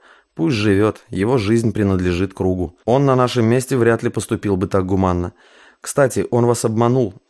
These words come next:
то есть", удивился Иван Терентьевич. "Он вооружен". Василий подошел к застывшему неподвижно Рыкову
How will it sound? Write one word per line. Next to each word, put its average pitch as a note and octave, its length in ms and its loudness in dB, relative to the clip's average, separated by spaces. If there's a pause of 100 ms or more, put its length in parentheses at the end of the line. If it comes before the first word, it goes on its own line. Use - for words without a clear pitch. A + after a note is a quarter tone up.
то G2 140 0
есть", G2+ 180 -2
удивился A2 440 -2
Иван G#2+ 140 0
Терентьевич. G2 520 -4 (280)
"Он G#2 180 2
вооружен". B2+ 580 2 (520)
Василий G2+ 360 0
подошел G2+ 440 -2
к G#2 60 -6
застывшему G#2 540 -2
неподвижно G2 540 0
Рыкову A2 400 -2